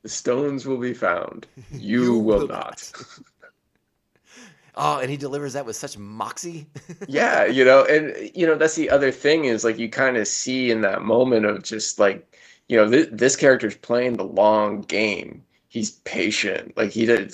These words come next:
Speaker 1: "Go ahead, drop the stones. I don't care. We're gonna kill you."
Speaker 2: <laughs> Yeah.
Speaker 1: You know? <laughs> It's
Speaker 2: Yeah.
Speaker 1: like
Speaker 2: Yeah, it, he's great. He's great. I, I, I can't say enough about, about, um, uh, Molaram. I, I, again, I, and I love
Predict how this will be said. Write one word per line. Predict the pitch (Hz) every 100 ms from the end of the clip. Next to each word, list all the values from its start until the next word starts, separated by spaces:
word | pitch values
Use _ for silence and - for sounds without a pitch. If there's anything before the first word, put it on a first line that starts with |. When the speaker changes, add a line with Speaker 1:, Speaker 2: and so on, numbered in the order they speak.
| 117
Speaker 1:
"Go | 113 311
ahead, | 104 104 -
drop | - -
the | -
stones. | - 101 - -
I | 117
don't | 135 -
care. | 117 95 - - 107
We're | 107
gonna | 131 92
kill | - 104 98
you." | - - - 151
Speaker 2:
<laughs> | 147
Yeah. | 185 - 196
Speaker 1:
You | 98
know? | 92 92 - _
<laughs> | - 285
It's | - - 311
Speaker 2:
Yeah. | 135 -
Speaker 1:
like | - - - _ _ _ _ _ _ _ _ - - - _ _ _
Speaker 2:
Yeah, | 185 320 392 277 _
it, | 180 202 160
he's | 190 311
great. | 233 226 320 - _ _ _ _ _
He's | 196 214
great. | 196 233 -
I, | 147
I, | 139 147 139
I |
can't | 143 165 175
say | 165
enough | 156 147 143 _ _
about, | 123 123 120 120
about, | 113 117 113 - _ _ _ _ _ _ _ _
um, | 82 90 78
uh, | 73
Molaram. | 92 92 113 76
I, | 73 -
I, | 95 -
again, | 101 110 85
I, | 82
and | 107
I | 101
love | 95 101 110